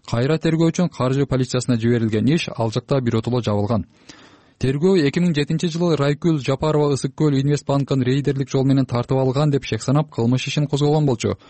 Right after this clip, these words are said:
Бул иште ошол кездеги президент Курманбек Бакиевдин уулу Максим Бакиевдин аты да башкы уюштуруучу катары аталган. Эки миң он төртүнчү жылы октябрь райондук жана эки миң он бешинчи жылы Бишкек шаардык соттор тарабынан кылмыш кодексинин кылмыштуу кирешени адалдоого катышуу,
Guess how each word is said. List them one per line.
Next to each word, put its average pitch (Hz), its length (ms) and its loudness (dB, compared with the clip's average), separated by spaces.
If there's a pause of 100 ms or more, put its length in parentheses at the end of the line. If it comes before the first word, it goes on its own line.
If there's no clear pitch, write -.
(220)
Бул 143 220 2
иште 180 240 -2
ошол 160 300 0
кездеги 151 340 0
президент 135 460 0
Курманбек 123 480 0
Бакиевдин 147 440 -2
уулу 156 260 2
Максим 135 420 0
Бакиевдин 139 460 0
аты 147 160 0
да 147 120 0
башкы 117 400 -2
уюштуруучу 117 420 -2
катары 123 300 -2
аталган. 139 380 0 (480)
Эки 139 180 0
миң 175 160 2
он 156 140 2
төртүнчү 165 420 0
жылы 175 320 2
октябрь 156 380 0
райондук 147 340 0
жана 135 320 2
эки 120 240 -2
миң 151 160 2
он 123 240 2
бешинчи 131 300 -2
жылы 151 180 0
Бишкек 143 380 -4
шаардык 113 380 -4
соттор 147 340 -2
тарабынан 151 400 0
кылмыш 135 400 0
кодексинин 151 520 0
кылмыштуу 156 540 0
кирешени 143 480 0
адалдоого 127 560 0
катышуу, 147 480 -2